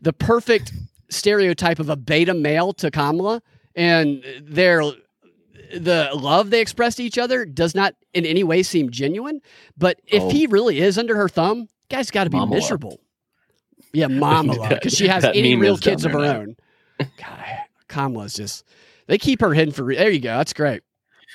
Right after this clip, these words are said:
Speaker 1: That's fantastic.
Speaker 2: <laughs>
Speaker 1: And this guy, yeah, i-,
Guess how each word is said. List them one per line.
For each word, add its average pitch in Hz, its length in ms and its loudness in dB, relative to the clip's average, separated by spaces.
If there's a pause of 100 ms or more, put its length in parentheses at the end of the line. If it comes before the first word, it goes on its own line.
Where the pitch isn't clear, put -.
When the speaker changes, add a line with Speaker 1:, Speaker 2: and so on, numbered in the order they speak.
Speaker 1:
That's - 160 -2
fantastic. 185 680 0
Speaker 2:
<laughs> - 60 -20 (1600)
Speaker 1:
And 156 120 -4
this 220 100 -2
guy, - 320 0
yeah, 135 220 -2
i-, 98 100 -10